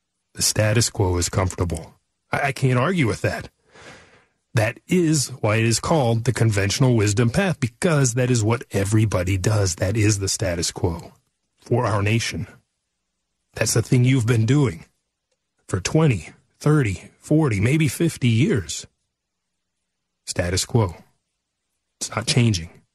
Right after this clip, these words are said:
And remember the definition of insanity. It's doing the same thing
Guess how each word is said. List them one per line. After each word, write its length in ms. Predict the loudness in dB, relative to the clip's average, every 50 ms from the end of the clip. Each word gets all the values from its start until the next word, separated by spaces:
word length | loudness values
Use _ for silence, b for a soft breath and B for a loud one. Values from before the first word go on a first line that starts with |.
| _ _ _ _ _ _ _ _ _ _ _ _ -2
And 120 | 0 2
remember 300 | 2 4 4 4 4 2
the 100 | 2 2
definition 600 | 0 0 -2 -2 -2 0 2 2 2 2 2 2 2
of 80 | 4
insanity. 540 | 4 2 2 0 -2 -4 -4 -4 -4 -2 -2
It's 160 | -2 -2 0
doing 360 | 0 2 2 4 4 4 4 2
the 80 | 2
same 480 | 0 -2 -2 0 2 2 4 4 2 2
thing 440 | 0 0 0 2 2 4 2 2